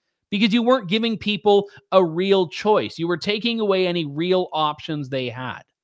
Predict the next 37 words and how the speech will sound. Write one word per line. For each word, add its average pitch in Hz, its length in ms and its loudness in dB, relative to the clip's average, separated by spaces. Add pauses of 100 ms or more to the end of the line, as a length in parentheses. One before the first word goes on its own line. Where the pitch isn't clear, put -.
(920)
A-, 175 160 0
and 196 120 4
this 254 160 4
is 240 140 0
why, 190 240 6
to 190 60 4
go 170 140 2
full 226 280 2
circle 196 380 2
to 170 80 -4
how 160 180 -2
we 156 140 -2
started, 196 680 2 (280)
vaccine 214 600 -2
mandates 170 640 -2
are 170 160 2
so 165 320 -4
despicable 208 840 -2 (260)
and 175 180 -2
shameful, 190 680 -8 (720)
because 185 280 2
they 190 160 4
say 247 440 6
that 185 220 0
your 208 320 6
body 202 400 2
does 160 180 -2
not 175 240 -2
belong 170 380 -2
to 170 100 -6
you. 143 220 -4
Your 147 180 -2
body 156 380 0
belongs 143 500 -2
to - 80 -10
the 131 140 -8
state. - 480 -12